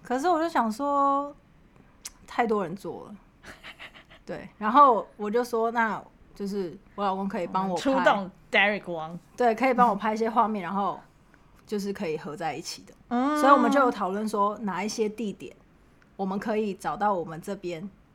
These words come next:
Speaker 2: 嗯，很适合的。
Speaker 1: 可以搭在一起的地点，然后开始找。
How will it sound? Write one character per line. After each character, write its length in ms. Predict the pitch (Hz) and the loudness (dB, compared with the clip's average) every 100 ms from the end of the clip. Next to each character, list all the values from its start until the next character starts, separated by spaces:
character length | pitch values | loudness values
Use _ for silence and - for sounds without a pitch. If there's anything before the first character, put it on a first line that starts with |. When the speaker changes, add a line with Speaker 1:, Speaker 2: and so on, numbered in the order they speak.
| _ | _
Speaker 2:
嗯， 320 | - 226 190 - | -6 -4 -6 -8
很 180 | 214 196 | -8 -8
适 220 | 190 254 | -8 -4
合 80 | 226 | 0
的。 120 | 226 | 2
Speaker 1:
可 80 | 233 | 0
以 40 | 185 | 0
搭 240 | 185 214 | -2 -2
在 180 | 214 202 | -2 -4
一 80 | 202 | -4
起 220 | 196 151 | -8 -12
的 140 | 151 | -14
地 240 | - 202 170 | -10 -12 -12
点， 200 | 123 104 | -16 -16
然 120 | 151 | -12
后 80 | 160 | -10
开 160 | - 160 | -10 -12
始 220 | - 107 _ | -14 -20 _
找。 120 | - | -18